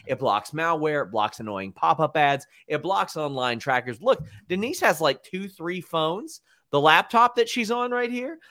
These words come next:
the phone that I got in front of me, all that stuff. nordvpn dot com slash fightful works on all of that. It is the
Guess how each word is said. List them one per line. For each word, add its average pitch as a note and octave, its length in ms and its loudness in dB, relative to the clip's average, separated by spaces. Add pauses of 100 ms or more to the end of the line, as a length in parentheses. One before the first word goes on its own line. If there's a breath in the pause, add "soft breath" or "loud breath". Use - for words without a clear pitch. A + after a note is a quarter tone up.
the D3 100 -8
phone G#3+ 340 0
that D#3+ 100 0
I F3+ 120 2
got A#3 220 2
in A3+ 140 -4
front A#3+ 260 -4
of A#3+ 60 -6
me, C4+ 220 -10 (260)
all C4+ 320 6
that C#3 260 4
stuff. - 420 -6 (220)
nordvpn G#3 1000 -2
dot E3+ 260 2
com D#3 300 -4
slash C3+ 340 -4
fightful C3 500 -4 (240 soft breath)
works C3+ 540 -2
on B2 260 -2 (100)
all A#2 260 6
of G#2 100 0
that. G#2 220 2
It G#2+ 100 -4
is G#2+ 120 -12
the G#2+ 180 -10